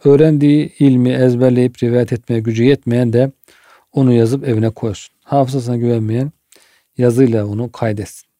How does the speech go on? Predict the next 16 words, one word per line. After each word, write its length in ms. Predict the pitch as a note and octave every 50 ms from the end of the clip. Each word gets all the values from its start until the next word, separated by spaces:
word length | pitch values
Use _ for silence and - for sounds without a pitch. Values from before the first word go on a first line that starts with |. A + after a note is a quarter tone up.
| _ _ _ _ _ _ _ _ -
diyor 280 | - A#2+ A2 G2 F#2+ - -
Hazreti 320 | - A2+ G#2 G2+ - -
Hasan. 300 | A2+ G#2 - - G#2+ F#2+ - _ _ _ _ _ _ _ _ - _ _ _ _ _ _ _ _ -
Yani 160 | B2 A#2+ C3+
ilim 200 | C#3 C3 C3 B2
öğrenmeye 480 | A#2+ A#2 A#2 A#2 A#2 A2+ A2+ A2+ A#2+ G#2+
teşvik 340 | - - G#2+ - - - A2+
ediyor 340 | G#2 G#2+ G#2+ A2+ C3+ D#3 D3+ - _ _ _ _ _ -
oğullarını 560 | C3 B2 A#2 A2+ G#2+ A2 G#2+ G#2 G#2 G2+ F#2 - _ _ _ - _ _ _ D3+
ve 260 | B2 A2+ A2 A2 G#2+ G#2+
yeğenlerini 600 | A2 A2+ A#2 A2+ G#2+ G#2+ G#2+ G#2+ G#2+ B2 B2 A#2
ve 80 | B2 B2+
onları 300 | B2 A2+ A2 A2 A2+ A#2+
yazmaya 500 | A#2 A#2 A#2 A2 A2+ A2+ A2+ G#2+ E2+ - _
teşvik 320 | - A#2 - - - -
ediyor. 220 | G#2 - - -